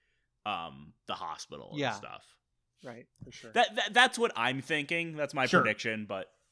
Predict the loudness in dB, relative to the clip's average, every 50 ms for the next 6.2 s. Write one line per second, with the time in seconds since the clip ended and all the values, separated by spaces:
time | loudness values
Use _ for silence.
0 | _ _ 0 0 2 2 2 2 0 0 0 0 2 2 2 0 -2 -6 -8 -6
1 | -2 0 2 4 4 2 2 2 0 2 2 -2 -4 -6 _ -8 -8 -8 -8 -10
2 | -10 -8 -6 -4 -4 -6 -6 -8 -8 -8 -8 -8 _ -12 -12 -10 -10 -10 -10 -10
3 | -10 -8 -6 -4 -4 -4 -6 -6 -8 -10 -8 -8 -12 -8 -6 -4 -4 -4 -4 -4
4 | -8 -8 -2 0 0 0 0 -2 -6 -12 -10 -10 -10 -10 -8 -10 -8 -6 -6 -4
5 | -4 -4 -4 -4 -4 -4 -4 -6 -8 -12 _ _ _ _ _ _ _ _ -6 -6
6 | -4 -4 -4 -6